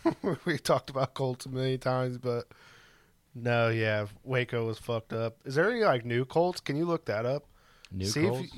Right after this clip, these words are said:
Speaker 1: yeah, see if you can, like, uh, apply for a cult. See if that works.
Speaker 2: Yeah. This is a guy I wanted to bring up real quick when we were talking about Waco.
Speaker 1: Okay.
Speaker 2: This guy right here, uh, he was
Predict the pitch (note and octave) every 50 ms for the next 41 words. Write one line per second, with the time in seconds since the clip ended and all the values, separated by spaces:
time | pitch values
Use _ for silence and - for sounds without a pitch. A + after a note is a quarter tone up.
0 | D3 E3 F3 E3+ C3+ A2 - - D3+ D#3+ D#3 D#3+ D3+ D#3 C3+ B2 A#2 A2+ - -
1 | A2+ G#2+ G#2 G#2 G#2 G#2 - - A#2 A#2 B2 B2 A#2 - B2+ A2+ G#2+ - - A#2
2 | A2+ A2+ G#2+ - - - - - - - - - - - - - - - - -
3 | - - - - - - - - - - - - - B2+ B2+ A#2+ A#2 A2+ C3+ -
4 | - G2+ - - - - - - - - - - F2 F#2+ G#2+ G2 G2 - - -
5 | - - - - - - - - - - - A#2 - - F#2+ F2+ G2 F#2+ F#2+ F#2
6 | F#2 F#2 F2+ F2 F#2 F2+ F2+ F2+ F2+ - F#2 F2+ F2 - - F#2 F2 - F#2 F2+
7 | F2+ F2 - G2 F2 F2 F2 F2+ F2+ F2+ F#2 F2+ F2 - D#2+ D2 F2+ - _ _
8 | _ _ _ _ A#2 A#2 - A2+ G#2 G2+ A2 A2+ - _ - F#2+ A#2+ D3+ - -
9 | A#2+ A#2 A#2 A2+ A2 A2 G#2 G2+ G2 F#2 F2 F2 F2 E2+ F2 - - _ _ -
10 | - - - - G2 F2+ E2+ D#2+ E2 G2 G#2 G#2 G2+ F2 -